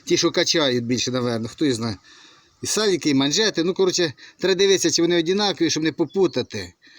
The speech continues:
Вони які по конструкції. Ладно, я це все протру ще, промию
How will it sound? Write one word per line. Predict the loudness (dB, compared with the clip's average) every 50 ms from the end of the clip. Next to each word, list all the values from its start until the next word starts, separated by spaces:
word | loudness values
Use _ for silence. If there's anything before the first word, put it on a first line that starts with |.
| -20 -20 -20 -20 -20 -20 -20 _ _ _ _ _ _ _ _ _ _ _ _ _ -4
Вони | 0 0 2 2
які | 2 2 2 0 -2
по | -4 -2
конструкції. | -2 0 0 0 0 2 4 4 4 2 0 -4 -6 -4 -6 -6 -8 -10 -14 -18 _ _ _ _ _ _ _ _ _ _ _ _ _ _ _ _ _ _ _
Ладно, | -2 0 0 2 2 2
я | 2 0
це | 0 0 0
все | 0 0 0 0 -2 -4 -6 -12 -14 -16 -16 -18 -20 _ _
протру | 0 0 0 2 0 0 0 0 0
ще, | 0 -2 -4 -4 -6 -10 _ _ -20 -20 -20 -20 -20 -20 -20 -20 -20 -20 -20 -20 _ -20 -20 -20 _ _ -4
промию | -2 0 0 0 0 0 2 2 2 2 2 0 0